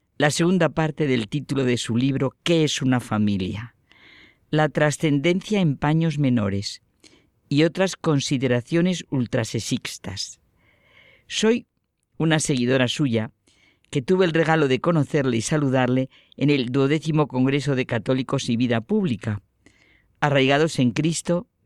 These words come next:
firmes en la fe y en la misión en el que él intervino. Un provocador decía,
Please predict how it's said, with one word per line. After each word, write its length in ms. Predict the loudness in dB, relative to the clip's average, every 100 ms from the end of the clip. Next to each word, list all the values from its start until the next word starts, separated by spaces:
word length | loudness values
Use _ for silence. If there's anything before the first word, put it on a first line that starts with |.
| _
firmes 420 | -2 0 0 0
en 140 | 0 0
la 100 | 0
fe 200 | 0 0
y 100 | 2
en 100 | 2
la 80 | 2
misión 640 | 0 -2 -2 0 -2 -6 _ _ _
en 100 | -4
el 120 | -4 -4
que 120 | -2
él 60 |
intervino. 640 | -2 -2 -4 -2 -4 -6 -10 _ _ _ _ _ _ _ _ _ _ -20 -20 _ _ _ _
Un 200 | 0 0
provocador 760 | 4 4 4 0 0 2 0 0
decía, 600 | -4 -2 -4 -4 -6